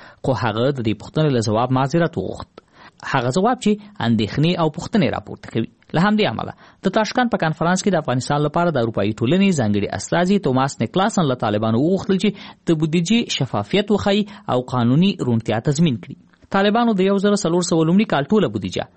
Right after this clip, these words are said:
دوه سوه یو دېرش میلیارد افغانۍ اعلان کړې، چې له دې اووه ویشت اعشاریه نهه میلیارد افغانۍ انکشافي او پاتې عادي ده. تر خوا یې دا یې هم ویلي چې دا بودیجه ټوله پر داخلي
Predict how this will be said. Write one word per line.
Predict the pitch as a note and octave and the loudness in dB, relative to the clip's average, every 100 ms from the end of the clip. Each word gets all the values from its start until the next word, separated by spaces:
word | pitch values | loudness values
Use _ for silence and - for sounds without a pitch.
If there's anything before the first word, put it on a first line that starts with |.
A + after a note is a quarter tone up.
| _ - | _ -2
دوه | G3 | 0
سوه | G3+ F#3+ | 2 2
یو | A3 B3 D#3+ | 2 2 0
دېرش | B2+ - B2 | -2 0 0
میلیارد | A2+ A2 G#2+ | 2 0 0
افغانۍ | G#2+ A2 E3 F3 | -2 0 0 0
اعلان | E2+ E2+ E2+ | 0 -4 -6
کړې، | - F#2+ - | -6 -6 -2
چې | A2+ | 0
له | A2+ | 2
دې | E3+ F#3+ F#3 - - | 2 2 0 -8 -4
اووه | F#3 A3+ | 0 2
ویشت | A3+ - - | 2 -2 -4
اعشاریه | C#3+ E3 F3 E3+ F#3 | -2 0 2 4 4
نهه | F3 C#3+ | 4 2
میلیارد | B2 A2 G#2+ G#2 | 2 0 0 -2
افغانۍ | G2 A2 G#2 - | -2 -2 -2 -2
انکشافي | G#2 - - F#2 - G2 - - | -4 -2 -4 -2 -2 -2 -4 -6
او | F#2+ | -4
پاتې | F#2+ G#2+ D3 | 0 -2 0
عادي | D3 D#3+ G#2 | 0 0 -2
ده. | - _ _ _ | -8 _ _ _
تر | - F#3 | -4 0
خوا | A3 | 2
یې | A3 | 2
دا | G#3+ | 2
یې | G#3+ | 4
هم | A#3+ F3+ | 4 4
ویلي | A#2+ G2+ - | 2 -2 -6
چې | G2 - _ | -10 -12 _
دا | G2+ G2+ | -4 -2
بودیجه | G#2 G2+ A2 G#2 | -2 -2 -2 0
ټوله | G#3+ F#3+ - | 2 2 -2
پر | D3+ A2 | -4 -4
داخلي | F2+ - G#2 | -4 -2 0